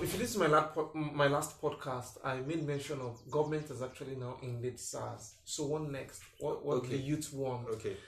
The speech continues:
Speaker 1: So now, and the youths are now
Speaker 2: Yeah, yeah,
Speaker 1: saying,
Speaker 2: but, but you, but you do know that,
Speaker 1: Yeah.
Speaker 2: you know, what, what happened was more or less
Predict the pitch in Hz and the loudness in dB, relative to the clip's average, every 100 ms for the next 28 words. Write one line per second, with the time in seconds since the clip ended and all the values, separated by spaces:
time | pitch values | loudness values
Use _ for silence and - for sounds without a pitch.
0 | - - 180 175 170 151 147 147 151 220 | -18 -6 2 4 6 6 4 6 6 6
1 | 226 185 156 185 170 151 180 156 139 - | 4 6 8 8 8 10 10 10 8 6
2 | 139 170 156 165 165 185 214 180 139 113 | 6 4 4 2 2 6 12 12 12 6
3 | - - 151 151 131 143 156 127 123 147 | 4 -4 2 4 8 8 8 6 4 6
4 | 151 170 147 - 117 98 101 95 - - | 6 4 2 2 2 4 2 0 -6 0
5 | 117 120 104 104 104 - | 6 6 6 6 4 2